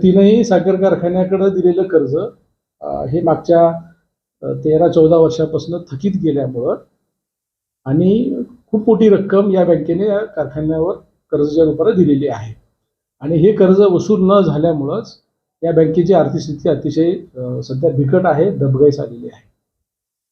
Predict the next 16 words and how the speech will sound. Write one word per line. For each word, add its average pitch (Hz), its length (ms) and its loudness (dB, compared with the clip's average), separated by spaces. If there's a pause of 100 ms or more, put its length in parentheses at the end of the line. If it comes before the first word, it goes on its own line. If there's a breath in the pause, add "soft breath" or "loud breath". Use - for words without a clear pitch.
(460)
अ, 151 320 0
मागच्या, 190 680 2 (420)
मागच्या 156 320 -4
महिन्यामध्ये 170 640 2
राज्य 147 240 0
सरकारने 165 800 -2 (600)
या 151 160 2
बँकेवर 170 760 2 (560)
जिल्हाधिकारी 170 640 4
महोदयांना 165 840 0 (640)
आणि 185 420 -2
त्यांच्यासोबत 170 600 2
इतर 175 220 0
सहा 160 280 0
वरिष्ठ 165 320 2
अधिकाऱ्यांना 156 640 -2